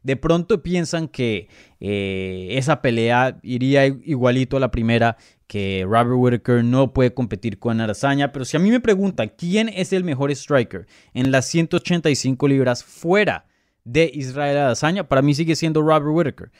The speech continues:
Para mí, hoy día, Robert Whittaker es el contrincante, es la amenaza más grande para Israel Adesanya. No veo otro peleador, un Darren Till, no, aunque sería una pelea interesante en cuanto a estilos, pero pienso que Robert Whittaker sería,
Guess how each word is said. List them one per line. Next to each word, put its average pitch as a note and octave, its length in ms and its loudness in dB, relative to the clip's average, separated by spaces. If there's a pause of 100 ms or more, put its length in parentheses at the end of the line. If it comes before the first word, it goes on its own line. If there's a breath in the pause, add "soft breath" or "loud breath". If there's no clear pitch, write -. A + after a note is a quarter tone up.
(200 soft breath)
Para B2+ 180 2
mí, D3 320 0
hoy D3+ 180 2
día, D3+ 280 -2
Robert C#3+ 360 0
Whittaker C#3 440 -2
es C3 300 -4
el C#3+ 240 0 (340 soft breath)
contrincante, C#3 1160 -2 (160 soft breath)
es A#2+ 140 -8
la C3+ 120 0
amenaza C#3 460 0
más D3 380 0
grande B2+ 480 -2
para C#3 440 0
Israel A2 440 0
Adesanya. G#2+ 520 0
No A#2+ 260 2
veo C3+ 220 2
otro B2 360 -4
peleador, C3+ 560 2
un A2+ 140 0
Darren G#2 280 -2
Till, D3 420 2
no, C3 280 2 (180 soft breath)
aunque G#2 300 -6
sería G2 240 -2
una G#2 160 0
pelea G#2+ 160 2
interesante G#2 480 -2
en G#2+ 80 -4
cuanto A2 260 -4
a G2+ 40 -4
estilos, G3 380 0
pero G#2+ 280 -4 (300 soft breath)
pienso B2+ 320 -2
que A#2 300 0
Robert A#2+ 380 2
Whittaker A#2 340 0
sería, G#2+ 440 0